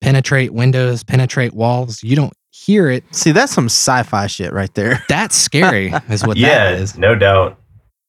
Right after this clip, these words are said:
Speaker 1: Um, but I think that's, I think that's the closest thing that we got to, um,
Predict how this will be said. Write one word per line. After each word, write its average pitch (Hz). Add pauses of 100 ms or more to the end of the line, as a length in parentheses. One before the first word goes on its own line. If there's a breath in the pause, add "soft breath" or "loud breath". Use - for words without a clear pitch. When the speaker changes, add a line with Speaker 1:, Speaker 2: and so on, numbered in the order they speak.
(280)
Speaker 1:
Um, 135 (360 soft breath)
but 151
I 185
think 294
that's, 254 (200)
I 151
think 320
that's 196
the 131
closest 131
thing 117
that 104
we 123
got 101 (420)
to, 107 (220)
um, 98